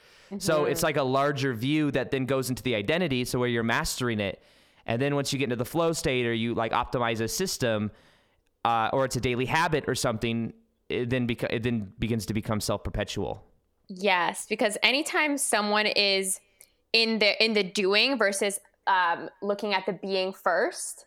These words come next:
Speaker 2: that's when the,
Speaker 1: Mm-hmm.
Speaker 2: the energy is expended. It's when you can focus on who am I being, who am I wanting to transform into through this journey,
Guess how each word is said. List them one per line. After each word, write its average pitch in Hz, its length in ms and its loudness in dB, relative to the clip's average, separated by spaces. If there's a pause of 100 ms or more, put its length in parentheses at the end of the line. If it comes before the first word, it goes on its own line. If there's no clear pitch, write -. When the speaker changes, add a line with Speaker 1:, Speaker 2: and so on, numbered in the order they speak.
(120)
Speaker 2:
that's 208 280 2
when 240 200 2
the, 226 60 2
Speaker 1:
Mm-hmm. 196 220 2
Speaker 2:
the 185 200 0
energy 208 280 -2
is 208 60 -2
expended. 196 480 -4
It's 185 260 -4
when 202 220 -4
you 202 140 -2
can 202 180 -8
focus 202 280 -4
on 190 140 -4
who 214 160 -6
am 262 80 0
I 226 100 0
being, 196 360 -2
who 202 100 -4
am 208 100 -2
I 202 120 2
wanting 190 360 -4
to 196 120 -10
transform 208 600 -4
into 208 260 -4
through 180 120 -10
this 190 160 -6
journey, 175 420 -4